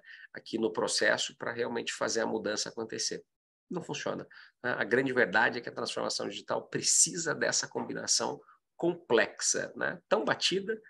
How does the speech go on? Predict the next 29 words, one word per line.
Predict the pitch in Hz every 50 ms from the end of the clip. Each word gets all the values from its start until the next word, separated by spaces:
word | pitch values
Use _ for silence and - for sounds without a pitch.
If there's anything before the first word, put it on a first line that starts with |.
| - _ _
mas | 151 139 143 147 139 -
na | 156 -
prática | - _ - 135 156 165 - - - - 165
a | 143
gente | - 151 147 -
vê | 131 127 131
que | 131 - -
isso | 135 - - 139
ainda | 139 135 139 139
é |
distante, | 135 - - - - 95 92 90 - -
né? | 110 120 120
Colocar | - - 120 113 113 - - - - - - - - - _ _
realmente | 113 123 147 185 196 180 160 147 151 147 - -
pessoas | - 139 110 - - - 131 139 147 147 123
junto | 110 - - 110 139 180 - - - -
com | - 156
tecnologia, | 139 143 139 - 147 143 127 113 107 - 113 123 151 151 139
junto | 113 - - - 139 185 226 - -
com | - 302
mudança | 240 165 143 120 120 127 131 -
de | 143 139
processos, | - 131 127 113 - - - 120 123 - - - - - - - - - - _
de | - 123
forma | - 151 139 143 139
muito | 139 135 127 127 135 139 139 147 160 175 202 - -
eficaz, | 165 - - - - - 117 117 127 - - - - - - - _ -
muito | 117 131 147 170 170 165 - 160
intensa | 151 143 147 - - 143 139 147 165 165 - - - - 170 - -